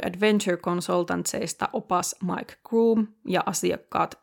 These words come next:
Yasuko Namba ja Beck Weathers, joka oli siis se mies, joka oli käytännössä sokaistuneena odottanut Rob Hallia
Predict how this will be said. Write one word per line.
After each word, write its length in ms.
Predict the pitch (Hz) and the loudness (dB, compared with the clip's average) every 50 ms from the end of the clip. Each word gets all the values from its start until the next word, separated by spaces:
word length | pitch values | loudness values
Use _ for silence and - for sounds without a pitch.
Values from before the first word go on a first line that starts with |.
| - 196 | -2 0
Yasuko 460 | 196 202 202 - 208 180 - - - 208 | 2 2 2 0 -2 -2 0 -4 -2 0
Namba 520 | 196 202 214 220 208 196 190 185 - - - | 2 2 4 4 4 4 4 2 2 2 0
ja 140 | 202 196 | -2 -2
Beck 320 | 180 180 185 180 - - - | 0 0 -2 -4 -4 -6 -2
Weathers, 580 | 170 175 175 170 - - - - - - - - _ _ | 0 0 0 2 0 0 0 0 -2 -4 -8 -10 _ _
joka 200 | - - - - | -14 -4 -2 0
oli 180 | - - 180 175 | 0 0 0 -2
siis 240 | - 185 185 - - | -2 -4 -4 -2 0
se 80 | 233 | 2
mies, 340 | 226 214 208 185 190 - - | 2 2 2 2 0 0 -2
joka 180 | 180 - 185 185 | -2 -2 -2 0
oli 140 | 180 175 | 0 -2
käytännössä 680 | 170 - - - 208 - 294 294 254 - - - - - - | -2 -2 -4 -2 0 0 2 2 2 0 -2 -2 -4 -4 -4
sokaistuneena 920 | - - - - - - 180 214 - - - 190 185 185 185 180 170 170 - - - | -6 -6 -6 -6 -4 -2 -2 -2 -2 -4 -4 -2 -2 0 0 0 -2 -4 -6 -6 -6
odottanut 560 | - - 170 175 - - 226 220 202 208 - - | -2 -2 -2 -2 -2 0 0 0 0 -2 0 2
Rob 200 | 185 170 165 - | 2 2 2 -2
Hallia 480 | - - - 170 170 170 175 175 - | -4 -2 0 0 2 2 0 0 -2